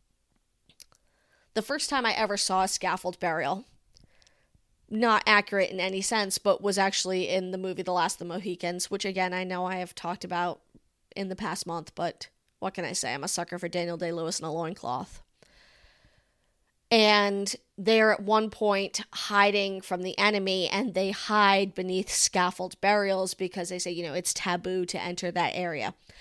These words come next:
Well, I would imagine it's also for health and just personal comfort that one would not want to be that close to openly decaying remains. So I thought that this was a very interesting touch, that they had these benches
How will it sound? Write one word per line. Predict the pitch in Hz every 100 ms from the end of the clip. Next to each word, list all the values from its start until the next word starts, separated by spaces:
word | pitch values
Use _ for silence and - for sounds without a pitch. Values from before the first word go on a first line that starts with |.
| - - -
Well, | - 233
I | -
would | 294
imagine | 277 262 277 254 214
it's | 214 208
also | 214 214 220 202 196 190 -
for | - 208 190 190 -
health | - - 220 202 196 - -
and | 185 180 175 165 - - _ _ _
just | - 285 -
personal | 262 233 - 196
comfort | - 226 214 202
that | 214
one | - 233 277
would | 269
not | 214 220 226
want | 196 196
to | -
be | 185 190 190 190 - - - _ -
that | 180 202 196 -
close | - 185 180
to | - 190 -
openly | 190 190 190 180
decaying | 175 175 - 165 165 156
remains. | 156 147 - - - - - _ _ _ _ _ _ _ - - -
So | - 233
I |
thought | 240 269
that | 240
this | 233 220
was | 208
a |
very | 185 196
interesting | - 196 185 - 180 175
touch, | - 180 - -
that | 185
they | 180
had | 185 185 180
these | 185
benches | - 190 190 - 185 180